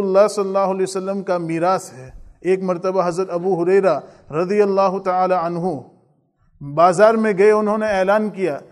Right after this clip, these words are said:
کہ "آپ لوگ یہاں بازار میں مشغول ہیں اور رسول اللہ صلی اللہ علیہ وسلم کا میراث مسجد میں تقسیم ہو رہا ہے۔" اب جب میراث کا لفظ سنتے ہیں تو آدمی کا ذہن کس کی طرف جاتا ہے؟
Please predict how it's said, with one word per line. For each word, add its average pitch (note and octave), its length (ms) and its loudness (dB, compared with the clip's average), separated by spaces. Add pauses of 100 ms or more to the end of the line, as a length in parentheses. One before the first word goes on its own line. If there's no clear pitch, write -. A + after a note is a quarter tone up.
(140)
کہ - 80 -8
"آپ G3 300 0
لوگ A3 180 2
یہاں A3 200 4
بازار G3 380 4
میں A3 140 0
مشغول G3+ 460 -2
ہیں F#3 180 -4 (240)
اور G3 180 0
رسول G#3+ 380 0
اللہ G#3 280 4
صلی G3+ 160 -4
اللہ G3+ 120 -2
علیہ G3+ 260 0
وسلم G3+ 300 -4
کا F#3 160 0
میراث F3+ 540 0
مسجد F3+ 360 -6
میں A#3 160 0
تقسیم A3 440 -4
ہو F#3+ 120 0
رہا D3 300 0
ہے۔" D3 220 -20 (140)
اب D3+ 160 -10
جب E3+ 120 -2
میراث E3 400 -4
کا F3 120 -2
لفظ E3+ 240 -4
سنتے F3 400 -4
ہیں D#3 100 -6
تو D#3+ 120 -8
آدمی D#3 280 -4
کا F3+ 140 -2
ذہن E3 320 -4
کس F#3+ 140 -10
کی G3+ 100 -8
طرف F#3 240 -4
جاتا E3 340 -4
ہے؟ C3+ 80 -12